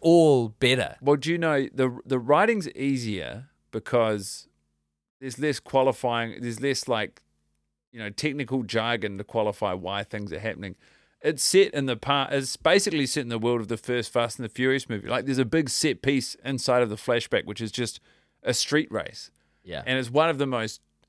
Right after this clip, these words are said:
Speaker 2: thrilling parts of the whole movie.
Speaker 1: It rules.
Speaker 2: And, you know,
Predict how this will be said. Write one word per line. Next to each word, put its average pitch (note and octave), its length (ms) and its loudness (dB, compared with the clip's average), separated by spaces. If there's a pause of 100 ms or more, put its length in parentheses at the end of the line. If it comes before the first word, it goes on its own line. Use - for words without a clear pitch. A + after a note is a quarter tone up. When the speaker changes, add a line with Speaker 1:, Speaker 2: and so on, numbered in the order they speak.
Speaker 2:
thrilling D3+ 680 0 (480)
parts C3+ 300 0
of C3+ 80 -4
the B2+ 120 4
whole C3 200 2
movie. C3 520 -4
Speaker 1:
It - 80 -20
rules. F#2 440 -10
Speaker 2:
And, B2 340 -4
you B2+ 160 -4
know, G2 100 -4